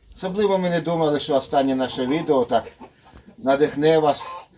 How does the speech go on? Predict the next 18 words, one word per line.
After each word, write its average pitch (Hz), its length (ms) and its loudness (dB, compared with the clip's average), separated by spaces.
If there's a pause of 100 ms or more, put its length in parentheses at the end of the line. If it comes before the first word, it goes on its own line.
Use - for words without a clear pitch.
(200)
на 139 100 -4
ностальгію. 147 880 0 (680)
От 208 200 2
що 175 160 2
робить 160 360 2
коса. - 440 0 (600)
<laughs> - 640 -16
Тихо, 220 460 2 (120)
безшумно, 170 800 0 (340)
повгаманіли, 147 960 2 (760)
розслабились. 165 960 2 (1040)
Ну, 226 140 -4
а 254 140 4
це 220 180 2
теж 196 260 -2
ми 156 340 0 (200)
вирішили 147 600 -2
вибрати 180 560 -4